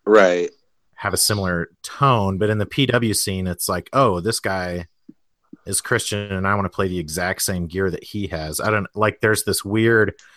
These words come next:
Speaker 2: there's more,
Speaker 1: That's
Speaker 2: there's almost
Speaker 1: true.
Speaker 2: more of a keeping up with the Joneses in that scene than there is in the normal gear scene or any, any other scene. You know, there's always, like, super high-end cars, for example, but, you know,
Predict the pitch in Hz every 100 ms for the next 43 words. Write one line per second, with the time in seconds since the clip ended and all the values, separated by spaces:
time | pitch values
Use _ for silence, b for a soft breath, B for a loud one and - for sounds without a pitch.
0 | b 117 101 117 127 131 117 113 123 127
1 | 98 113 117 104 - 139 131 113 110 113
2 | - 92 101 110 107 95 95 101 101 -
3 | 98 92 90 90 90 92 85 90 95 87
4 | 85 b b b _ _ _ - 101 107
5 | - 87 90 127 147 151 117 - 143 135
6 | 104 92 - 95 87 95 104 107 113 113
7 | 104 104 92 - - - - - - 113
8 | 104 101 101 98 98 92 - - 127 92
9 | 85 - 92 80 85 82 82 82 87 -
10 | 107 98 82